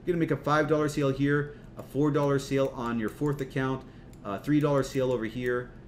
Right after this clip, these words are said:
and two dollars over here, one dollar over here. Basically, th-, all that adds up to about fifteen bucks, I think, right?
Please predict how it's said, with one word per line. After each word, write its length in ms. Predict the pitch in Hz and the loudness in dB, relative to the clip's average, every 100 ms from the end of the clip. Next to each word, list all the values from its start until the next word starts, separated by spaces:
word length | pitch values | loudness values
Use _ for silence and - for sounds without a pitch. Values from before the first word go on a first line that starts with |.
| - - | -18 -8
and 180 | 95 | -8
two 140 | - 143 | 0 2
dollars 380 | 135 131 131 127 | 4 2 2 0
over 120 | 113 | -4
here, 220 | 113 113 | -4 -4
one 220 | 107 113 | -2 -2
dollar 200 | 113 107 | 0 0
over 180 | 98 92 | 0 -4
here. 260 | 85 - - - - - | -6 -8 -16 -18 -18 -4
Basically, 400 | 147 156 143 143 | 2 2 2 0
th-, 140 | 120 | 0
all 160 | 135 135 | 0 2
that 180 | 135 135 | 4 4
adds 200 | 127 127 | 2 0
up 120 | 117 | -4
to 60 | 113 | -2
about 260 | 101 98 | -4 -4
fifteen 320 | 104 - 92 | -6 -6 -8
bucks, 260 | 80 73 - | -6 -10 -12
I 40 | |
think, 220 | 73 - - | -14 -14 -10
right? 300 | 101 147 - | -2 -2 -2